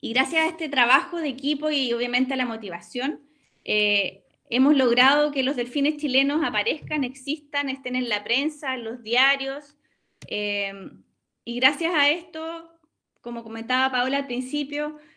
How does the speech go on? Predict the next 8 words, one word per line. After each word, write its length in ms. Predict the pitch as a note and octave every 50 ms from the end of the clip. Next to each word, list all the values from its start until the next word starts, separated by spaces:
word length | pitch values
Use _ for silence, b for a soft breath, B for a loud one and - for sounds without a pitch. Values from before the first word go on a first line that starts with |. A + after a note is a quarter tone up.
| B B B -
eh, 420 | - G#3+ G#3 G#3 G#3+ G3+ F3 G3 G2+ - - - - - - -
me, 960 | - G#3+ G#3+ G#3+ G#3+ G#3+ G#3+ G#3 G#3 G#3 G#3 G3+ G3+ G3+ G3 G3 F#3+ G3+ G3 - F#3+ - _ _ _ _ _ _ _
me 440 | - G#3 G#3 G3+ - - - - -
reconocieron 600 | F#3+ G#3 A3 A3+ A3 A3 A3+ A#3 C#4 C4 B3+ C4+
como 200 | C4+ B3+ A#3 C4+
joven 360 | - - C4+ C4 C4+ C4 C4
líder 500 | B3+ C4+ C#4+ D4 D4 D4 D4 D4 D#4 D4 - - - - _
por 340 | - A#3 A3+ A3+ A3+ - -